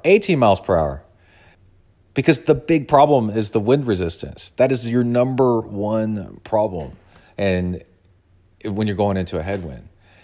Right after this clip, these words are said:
And then what's really, really cool is you, before you go out on your ride or before you do your race, you look at the direction that the wind's coming in. And then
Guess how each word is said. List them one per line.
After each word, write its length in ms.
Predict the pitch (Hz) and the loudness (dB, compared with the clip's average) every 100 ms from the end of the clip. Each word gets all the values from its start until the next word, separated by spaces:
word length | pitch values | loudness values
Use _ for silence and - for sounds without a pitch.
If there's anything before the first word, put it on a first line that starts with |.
| _ _ _ | _ _ _
And 140 | 110 | 2
then 160 | 143 180 | 4 4
what's 180 | 120 135 | 2 -2
really, 460 | 170 285 330 285 | 4 6 8 6
really 300 | 214 277 294 | 6 6 6
cool 600 | - 147 110 98 117 - - - - | 4 2 4 4 0 -4 -18 -16 2
is 680 | 127 120 113 110 - - - _ _ _ _ _ - _ _ _ _ | 8 8 8 6 0 -2 -12 _ _ _ _ _ -20 _ _ _ _
you, 220 | 123 113 | -10 -8
before 340 | - 127 160 170 | -4 0 4 6
you 60 | |
go 80 | 170 | 8
out 80 | 170 | 8
on 100 | 165 | 8
your 120 | 156 | 6
ride 260 | 131 101 95 | 8 8 6
or 40 | |
before 200 | 90 127 | 2 -2
you 80 | 131 | -2
do 100 | 127 | 0
your 140 | 127 | 0
race, 320 | 107 87 101 - | 2 2 0 -4
you 80 | |
look 180 | 101 113 | -2 -2
at 80 | - | -2
the 80 | - | -4
direction 360 | 98 101 104 | 2 2 0
that 80 | 98 | -4
the 100 | 90 | -4
wind's 240 | 90 92 87 | -4 -4 -4
coming 260 | 90 82 | -6 -6
in. 240 | 73 71 73 | -6 -8 -6
And 120 | 85 | -4
then 320 | 98 95 95 | -2 -2 -4